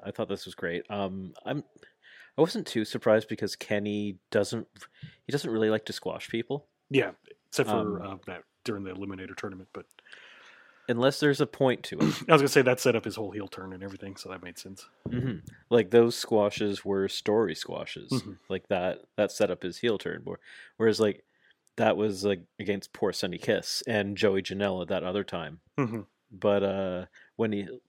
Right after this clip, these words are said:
Speaker 1: for example, when he faced Alan Angels,
Speaker 2: Yeah,
Speaker 1: when
Speaker 2: they
Speaker 1: we
Speaker 2: had a
Speaker 1: first saw Alan Angels. When he wants to put someone over, he will put someone over.
Speaker 2: Yeah.
Speaker 1: And he and Matt Sydal will have known each other for a while 'cause they were both in New Japan.
Speaker 2: Yeah, they,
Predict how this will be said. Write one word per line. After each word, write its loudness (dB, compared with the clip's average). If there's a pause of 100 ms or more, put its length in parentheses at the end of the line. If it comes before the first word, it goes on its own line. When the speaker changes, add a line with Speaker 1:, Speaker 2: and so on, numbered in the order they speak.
(220)
Speaker 1:
for -2
example, 2
when 0
he -4
faced 0
Alan -2
Angels, -8 (440)
Speaker 2:
Yeah, 2
Speaker 1:
when 2
Speaker 2:
they 2
Speaker 1:
we 4
Speaker 2:
had -4
a -2
Speaker 1:
first 0
saw 6
Alan -4
Angels. -12
When 0
he -4
wants 0
to -6
put -6
someone -6
over, -4
he -8
will -2
put -10
someone -6
over. -6
Speaker 2:
Yeah. -8 (280)
Speaker 1:
And -2 (640)
he -2
and -4
Matt -6
Sydal -4
will 0
have -2
known -2
each -8
other -4
for -6
a -6
while -4
'cause -6
they -6
were -4
both -6
in -8
New -6
Japan. -12
Speaker 2:
Yeah, 0
they, -4